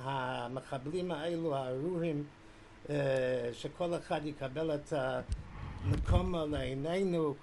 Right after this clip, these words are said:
ונוכל להבין את הרחמים גדולים שהיה בדבר הזה.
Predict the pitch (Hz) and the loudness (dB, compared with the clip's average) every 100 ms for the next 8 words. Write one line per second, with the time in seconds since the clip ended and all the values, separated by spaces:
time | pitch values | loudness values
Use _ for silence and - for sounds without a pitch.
0 | - - - - 143 139 - 175 165 143 | -12 -20 -16 -6 -4 -4 0 2 2 0
1 | 131 175 165 131 143 131 156 175 156 147 | 0 0 0 0 0 2 2 2 -2 -6
2 | 127 151 170 160 139 - 127 127 165 165 | -2 -2 0 0 -4 -2 -2 0 0 0
3 | 147 147 151 143 135 123 131 | -2 -2 0 0 -2 -2 -4